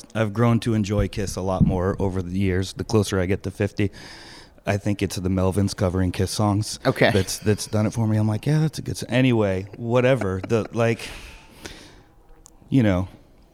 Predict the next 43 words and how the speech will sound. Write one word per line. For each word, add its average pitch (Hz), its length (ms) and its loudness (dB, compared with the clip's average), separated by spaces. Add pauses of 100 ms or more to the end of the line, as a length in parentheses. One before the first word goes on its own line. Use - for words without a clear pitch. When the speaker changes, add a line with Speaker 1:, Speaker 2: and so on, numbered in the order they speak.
(200)
Speaker 1:
just 117 240 2
a 104 40 2
band 107 400 2
with 104 160 0
no 107 160 4
gimmick 107 360 2
that's 92 160 -2
a 90 80 2
badass 90 520 0
band 92 280 -4
is 78 100 -10
badass. 80 600 -4
And 90 120 -2
I, 82 140 -4
and 90 160 -4
I 90 60 -2
would 90 120 -2
say 95 140 -2
the 92 140 -2
same 95 240 2
about 92 260 0
breweries. 85 640 -2
And 92 140 -2
Speaker 2:
Yeah. 95 140 2
Speaker 1:
so 87 180 -2
I, 98 160 0 (100)
I'm 104 140 0
not 98 180 0
knocking 92 640 -2
that 85 400 -4
model 90 300 -4
personally 92 680 -4
when 92 200 -12
I 92 100 -10
say, 87 300 -8
like, 76 260 -12 (720)
I - 80 -6
want 87 240 -4
a 82 80 -12 (640)
little 95 200 0
pomp 92 340 -2
and 82 100 -6
circumstance 90 920 -4